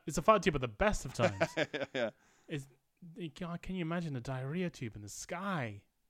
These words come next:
Speaker 1: with diamonds?
Speaker 2: <laughs>
Speaker 1: Diarrhea? <laughs> Now there's a cover.
Speaker 2: Lucy in the Sky with diarrhea.
Speaker 1: Ah, of course.
Speaker 2: Um,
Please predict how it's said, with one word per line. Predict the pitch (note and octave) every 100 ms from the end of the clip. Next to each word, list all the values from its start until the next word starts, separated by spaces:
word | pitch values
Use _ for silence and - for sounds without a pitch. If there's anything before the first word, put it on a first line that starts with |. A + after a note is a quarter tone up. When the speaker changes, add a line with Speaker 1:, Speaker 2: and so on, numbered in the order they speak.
| _ _
Speaker 1:
with | B2+ A#2
diamonds? | D#3+ F#3 F3+ A2+ F#2+ - - _ -
Speaker 2:
<laughs> | - B5+ - A5 A5+ - G3 - F3+ - -
Speaker 1:
Diarrhea? | E3+ B2+ C3 D3 F3+ F3+ -
<laughs> | A#3+ F#3+ G#3+ E3+ G3 - F3+ - E3 - F#3 - D#3+ -
Now | B2
there's | C#3 B2
a |
cover. | A#2+ A#2+ A2 F#2+
Speaker 2:
Lucy | D3 D3+ D#3
in | C#3
the | C3
Sky | - C#3 C3+
with | A2+
diarrhea. | A#2+ A#2+ B2 D3+ G#2 E2 _ _ _ _ _ _ _ _ _ _ _ _ -
Speaker 1:
Ah, | C#3+ D3+ D3+ D3 C#3 A#2+
of | A2 -
course. | C#3+ C#3+ A#2 F#2+ -
Speaker 2:
Um, | A#2+ B2+ B2+